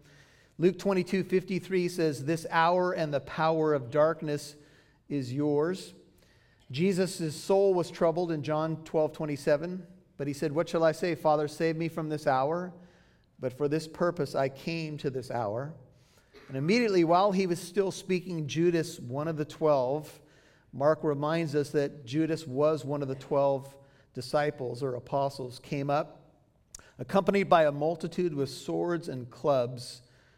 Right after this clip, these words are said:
from the chief priests and the scribes and the elders. Notice that Judas was leading this, this band, and their numbers probably were in the hundreds. Notice that the group,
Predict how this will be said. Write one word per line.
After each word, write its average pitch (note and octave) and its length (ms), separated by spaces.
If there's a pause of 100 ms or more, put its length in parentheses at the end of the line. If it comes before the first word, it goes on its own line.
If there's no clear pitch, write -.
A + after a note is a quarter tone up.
(200)
from C3+ 100
the C3+ 100
chief F#3 380
priests C#3+ 600
and C3 100
the B2 60
scribes C3+ 760
and C3 140
the B2 80
elders. A2+ 600 (840)
Notice G#3 200
that G3 120
Judas G#3+ 400
was D#3+ 180
leading G3 440
this, E3 260
this D#3+ 320
band, D#3 560
and D3+ 240
their D3+ 200
numbers E3 680 (340)
probably E3 540
were D#3 160
in D3+ 220
the C3+ 100
hundreds. C#3 880 (540)
Notice G#3 400
that F#3+ 240
the E3 80
group, G3 680